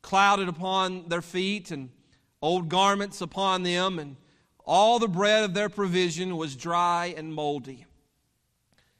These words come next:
And they went to Joshua and to the camp at Gilgal and said unto him and to the men of Israel, "We be come from a far country.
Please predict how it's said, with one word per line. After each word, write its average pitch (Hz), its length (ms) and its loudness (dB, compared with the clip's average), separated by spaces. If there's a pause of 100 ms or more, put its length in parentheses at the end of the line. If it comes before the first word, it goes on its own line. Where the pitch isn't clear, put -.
(180)
And 135 100 -10
they 143 100 -2
went 180 320 -2
to 175 100 -6
Joshua 165 580 0
and 160 100 -6
to 147 60 -10
the 143 100 -8
camp 170 380 -6
at 135 100 -20
Gilgal 151 720 -2 (800)
and 120 120 -16
said 190 320 -2
unto 151 200 -6
him 156 380 -4
and 139 100 -8
to 160 80 -8
the 147 80 -8
men 160 220 -6
of 180 100 -4
Israel, 127 560 -8 (920)
"We 190 240 0
be 254 160 -2
come 202 460 2
from 147 420 -8 (580)
a 143 100 -4
far 190 420 0
country. 143 680 -10